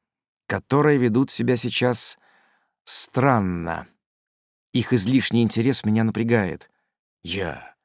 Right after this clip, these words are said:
бездетный холостяк, понятия не имею, как вести себя с мелкими. Ситуация на грани фола. "Меня зовут Никита".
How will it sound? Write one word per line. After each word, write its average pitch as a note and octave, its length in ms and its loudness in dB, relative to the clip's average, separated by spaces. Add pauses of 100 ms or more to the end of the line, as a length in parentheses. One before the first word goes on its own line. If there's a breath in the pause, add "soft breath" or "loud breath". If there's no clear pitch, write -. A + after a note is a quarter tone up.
(180)
бездетный A2+ 640 2
холостяк, B2+ 640 0
понятия C3+ 640 4
не C3+ 180 2
имею, B2+ 280 4
как - 240 -2
вести C3 260 0
себя A2+ 260 -2
с - 80 -2
мелкими. A2+ 480 -6 (600 soft breath)
Ситуация A#2 800 2
на D3 160 4
грани A2 400 0
фола. F2+ 500 -4 (1600)
"Меня D#3+ 300 6
зовут E3+ 380 4
Никита". G2+ 640 -2